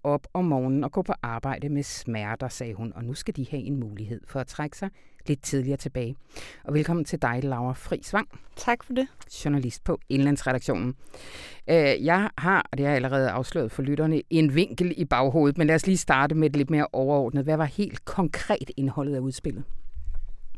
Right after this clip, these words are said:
Speaker 2: Altså, det handler jo om, at regeringen ønsker, at, øh, dem, der har haft, øh, lange og hårde arbejdsliv, øh, at de skal have en ret, en mulighed for at kunne trække sig tilbage,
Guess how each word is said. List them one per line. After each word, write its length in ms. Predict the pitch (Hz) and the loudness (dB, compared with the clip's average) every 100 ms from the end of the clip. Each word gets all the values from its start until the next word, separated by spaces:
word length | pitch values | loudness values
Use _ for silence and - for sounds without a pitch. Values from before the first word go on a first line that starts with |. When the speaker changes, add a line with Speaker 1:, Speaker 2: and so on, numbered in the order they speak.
| - | -6
Speaker 2:
Altså, 180 | 170 180 | -8 -6
det 140 | 180 | -2
handler 280 | 190 214 233 | 2 6 8
jo 80 | 202 | 8
om, 220 | 180 180 | 8 6
at 100 | 185 175 175 | 2 0 -4
regeringen 580 | - 208 175 196 185 - | -2 0 0 0 -2 0
ønsker, 500 | 180 180 - 202 190 - | 0 -2 -2 0 0 0
at, 340 | 165 - - | -4 -4 -4
øh, 220 | 175 170 156 - - - - - - | -2 -2 -6 -14 -18 -20 -20 -20 -2
dem, 140 | 190 180 | 0 6
der 80 | |
har 80 | 190 | 6
haft, 320 | 165 170 - - | 8 8 6 6
øh, 180 | 180 175 | 4 4
lange 480 | 175 180 196 262 254 | 4 4 6 4 4
og 60 | 160 | 2
hårde 280 | 185 196 - | 2 4 6
arbejdsliv, 640 | 208 285 262 240 240 220 - | 4 4 0 2 2 2 0
øh, 340 | 190 185 180 - - - | 2 2 0 -6 -16 -6
at 140 | - 226 | -2 0
de 80 | |
skal 180 | 220 226 | 0 0
have 160 | 190 196 | 2 2
en 180 | 185 165 | 4 4
ret, 400 | 190 - - - | 2 2 -8 -2
en 140 | 202 | 2
mulighed 400 | 208 233 247 220 | 4 6 6 4
for 160 | 180 196 | 2 2
at 180 | 180 185 | 4 2
kunne 200 | - 190 - | -2 -4 -4
trække 340 | - 170 170 | 0 0 2
sig 160 | 202 180 | -4 -4
tilbage, 560 | 190 175 175 180 208 | -2 2 2 2 -2